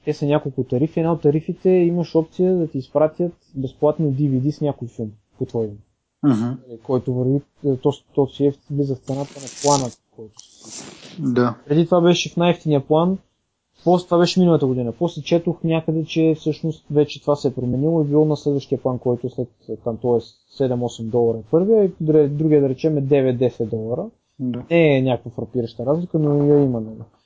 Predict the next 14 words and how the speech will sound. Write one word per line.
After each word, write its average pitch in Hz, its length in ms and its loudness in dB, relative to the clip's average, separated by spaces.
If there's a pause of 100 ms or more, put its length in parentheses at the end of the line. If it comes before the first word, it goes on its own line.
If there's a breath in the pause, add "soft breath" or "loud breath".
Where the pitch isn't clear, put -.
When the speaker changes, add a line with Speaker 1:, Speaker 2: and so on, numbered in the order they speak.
(760)
Speaker 1:
И 135 840 4
това, 175 180 -2
което 190 220 2
ще 180 140 0
я 185 60 6
да 175 120 2
кажа, 185 280 2
е, 190 80 2
че, 160 200 -10 (160)
а, 143 300 4 (220)
по 127 140 0
принцип 196 460 2
Netflix 175 560 0
имат 180 240 4